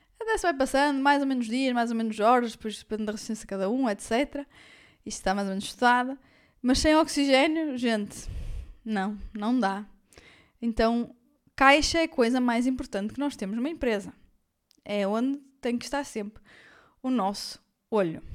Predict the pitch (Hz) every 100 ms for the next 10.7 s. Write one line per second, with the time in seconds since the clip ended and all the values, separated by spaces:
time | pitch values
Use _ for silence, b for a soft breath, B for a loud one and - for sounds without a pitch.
0 | B B B - - b b b b b
1 | b b b - 339 208 190 B B -
2 | - 415 392 349 277 202 185 B B B
3 | B B B - - 240 240 226 226 220
4 | 214 208 202 214 214 233 226 226 190 175
5 | - - b b b b - - 262 202
6 | 101 - - 202 190 190 190 185 190 285
7 | 302 226 220 202 - 208 240 311 269 233
8 | 208 190 190 185 220 262 277 - - _
9 | 208 208 202 202 190 196 190 196 202 196
10 | 214 - 180 208 226 -